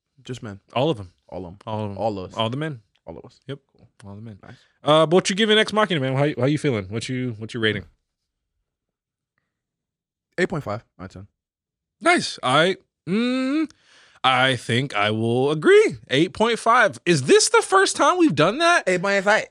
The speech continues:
Speaker 2: Eight point five.
Speaker 1: Eight point five.
Speaker 2: Eight point five.
Speaker 1: Eight, eight, eight. <laughs> Yes, sir. Uh,
Speaker 2: But damn, that's wild. I don't
Speaker 1: wow,
Speaker 2: think
Speaker 1: look at us.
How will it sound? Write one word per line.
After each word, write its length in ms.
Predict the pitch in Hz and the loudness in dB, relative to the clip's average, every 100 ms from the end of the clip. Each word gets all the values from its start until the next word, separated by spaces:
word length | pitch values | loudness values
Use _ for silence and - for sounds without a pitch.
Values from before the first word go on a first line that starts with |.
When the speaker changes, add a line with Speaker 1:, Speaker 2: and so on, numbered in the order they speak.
| _ | _
Speaker 2:
Eight 200 | 254 285 | 4 6
point 220 | 392 330 415 | 6 6 6
five. 320 | 403 226 127 | 4 4 2
Speaker 1:
Eight 140 | 180 185 | 2 4
point 260 | 202 208 202 | 4 4 4
five. 280 | - 143 - | 0 0 -2
Speaker 2:
Eight 180 | 135 - | 2 4
point 240 | 160 156 | 4 4
five. 260 | 202 185 - - | 6 4 2 -2
Speaker 1:
Eight, 80 | 180 | -2
eight, 260 | 175 135 _ - | -2 -6 _ -8
eight. 100 | - | -8
<laughs> 100 | _ _ | _ _
Yes, 260 | 254 370 - | 0 0 2
sir. 520 | 320 311 320 294 - | 2 4 4 2 2
Uh, 500 | 202 202 196 190 180 - _ - - | 2 4 2 0 -2 -6 _ -20 -20
Speaker 2:
But 100 | - | -4
damn, 240 | - 247 381 | 2 2 2
that's 160 | 247 | 0
wild. 440 | 220 202 330 104 - | 0 2 2 0 -2
I 80 | 156 | -2
don't 80 | 233 | 2
Speaker 1:
wow, 280 | 143 156 | 2 2
Speaker 2:
think 100 | 127 | 0
Speaker 1:
look 180 | 202 220 | -6 -8
at 120 | 208 - | -12 -8
us. 480 | 190 123 104 - | -6 -6 -8 -12